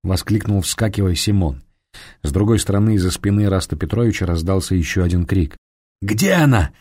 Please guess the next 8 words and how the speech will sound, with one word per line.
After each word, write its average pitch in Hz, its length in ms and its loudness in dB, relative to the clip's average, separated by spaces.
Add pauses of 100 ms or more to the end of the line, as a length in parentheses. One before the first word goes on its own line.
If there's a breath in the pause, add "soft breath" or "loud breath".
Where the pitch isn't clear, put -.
(100)
Где 175 280 2
Клара?» 185 680 2 (840)
Это - 200 0
подбежал 101 540 2
Леонард, 101 720 2 (180)
не 95 160 2
утерпел-таки, 104 840 0
ослушался. 82 800 -2